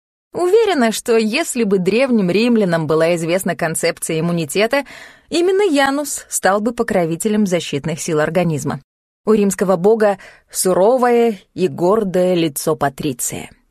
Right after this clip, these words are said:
Но лично я придала бы ему черты двух основоположников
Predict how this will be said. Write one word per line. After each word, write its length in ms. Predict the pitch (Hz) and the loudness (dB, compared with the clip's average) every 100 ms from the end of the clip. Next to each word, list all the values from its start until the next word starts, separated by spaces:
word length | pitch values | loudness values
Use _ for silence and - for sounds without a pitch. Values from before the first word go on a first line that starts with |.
| _ | _
Но 160 | 240 262 | 0 2
лично 360 | 269 247 269 | 0 0 0
я 260 | 277 339 311 | 0 0 -2
придала 440 | 220 202 262 302 | -4 -2 0 0
бы 140 | 285 302 | 0 0
ему 200 | 302 294 | -2 -2
черты 420 | 285 285 359 349 | -4 -2 0 0
двух 320 | 233 320 - | 0 0 -2
основоположников 880 | 277 262 240 233 240 269 254 240 233 | -2 0 0 0 0 0 -2 -2 -6